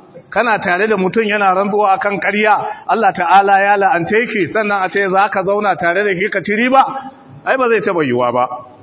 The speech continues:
Shi ne, "Wala tuti kulla hallafin." Sannan kuma mahin. Mahin shi ne haƙirar ra'ayi wal fikir. Mutumin da baya da tuma-, tunani. Mutumin da nan da nan za a iya batar da shi.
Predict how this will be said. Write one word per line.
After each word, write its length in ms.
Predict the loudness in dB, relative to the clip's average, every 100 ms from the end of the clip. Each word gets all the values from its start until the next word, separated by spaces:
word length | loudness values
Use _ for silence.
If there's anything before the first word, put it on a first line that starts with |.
| -10
Shi 100 | -4 -2
ne, 80 | 0
"Wala 260 | 2 0
tuti 280 | 0 -2 0 -2
kulla 300 | 0 2 2
hallafin." 560 | 2 2 2 2 -4 -6 -12 -20 -20 -20 -4
Sannan 320 | -2 0 0
kuma 260 | 0 2 2
mahin. 760 | 2 2 2 2 0 -6 -14 -20 -8
Mahin 400 | -4 0 0 0
shi 160 | 0 0
ne 80 | 0
haƙirar 560 | 0 0 0 2 2
ra'ayi 320 | 2 0 2
wal 160 | 0 0 -2
fikir. 440 | -2 -2 -4 -10 -18 -20 -8
Mutumin 360 | -4 -2 0 -2
da 80 | 0
baya 260 | 0 0
da 160 | -2 -2
tuma-, 320 | -2 -2 -4 -4
tunani. 560 | 0 0 0 -2 -2 -6 -12 -20 -20 -8
Mutumin 480 | -4 -2 0 0 0
da 80 | 0
nan 300 | 0 0 0
da 140 | -2 -2
nan 220 | -2 0
za 120 | 0
a 40 | 2
iya 180 | 0 -2
batar 280 | -2 -2
da 140 | -2 -2
shi. 180 | -4